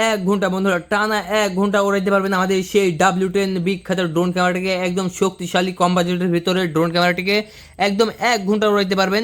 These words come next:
দুইটা ব্যাটারি দিয়ে। ড্রোনটির সাথে আরও একটি কেবল পেয়ে যাচ্ছি, চার্জিং কেবল, যে কেবলটি দিয়ে আমরা ড্রোনের ব্যাটারিকে চার্জ করব। চার চারটা পাখা এক্সট্রা ফ্রিতে পেয়ে গেলাম। আপনার একটা পাখা নষ্ট হয়ে গেলে আপনি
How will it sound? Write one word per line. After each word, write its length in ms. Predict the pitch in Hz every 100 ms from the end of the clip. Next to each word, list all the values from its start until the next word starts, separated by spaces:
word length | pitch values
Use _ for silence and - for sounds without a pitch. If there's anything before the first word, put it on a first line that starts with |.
| 214
দুইটা 220 | 185 196 190
ব্যাটারি 300 | 180 175 165 151
দিয়ে। 160 | 151 127 - - - - -
ড্রোনটির 300 | 185 208 226
সাথে 140 | 226 220
আরও 100 | 214 220
একটি 180 | 214 233 220 208
কেবল 220 | 190 196
পেয়ে 140 | 196 202
যাচ্ছি, 240 | 196 185 220 208
চার্জিং 280 | 165 175 180
কেবল, 220 | 170 185 202 170
যে 100 | 202 196 -
কেবলটি 380 | 185 185 196 208 185
দিয়ে 180 | 202 180 214 - - 156
আমরা 160 | 175 180
ড্রোনের 260 | 165 185 180
ব্যাটারিকে 380 | 180 175 185 190 185
চার্জ 180 | 175 175
করব। 180 | 185 180 208 - - -
চার 140 | 208 208
চারটা 260 | 226 214 226 214
পাখা 220 | 196 202 202 190
এক্সট্রা 280 | 180 - 180
ফ্রিতে 240 | 180 175 190
পেয়ে 140 | 185 160
গেলাম। 160 | 170 190
আপনার 180 | 180 196 190
একটা 140 | 190 202
পাখা 160 | 190 202
নষ্ট 160 | 190 185 202
হয়ে 120 | 202
গেলে 100 | 214
আপনি 100 | 208